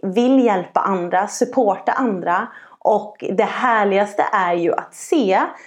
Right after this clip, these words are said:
när en idé väcks hos någon i publiken och så tar de hem och förvaltar den här idén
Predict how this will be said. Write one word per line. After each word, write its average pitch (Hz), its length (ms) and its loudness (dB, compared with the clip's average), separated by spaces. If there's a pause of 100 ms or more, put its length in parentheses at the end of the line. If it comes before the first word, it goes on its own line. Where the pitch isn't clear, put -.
(180)
när 220 460 2
en 190 140 0
idé 202 500 4 (180)
väcks - 500 -4
hos 285 420 2
någon 190 640 2
i 202 580 2 (280)
publiken 190 720 0
och 196 140 -2
så 226 100 -2
tar 262 180 2
de 294 120 6
hem 254 200 2
och 208 80 -2
förvaltar 220 800 0
den 311 180 2
här 185 420 0
idén 190 760 2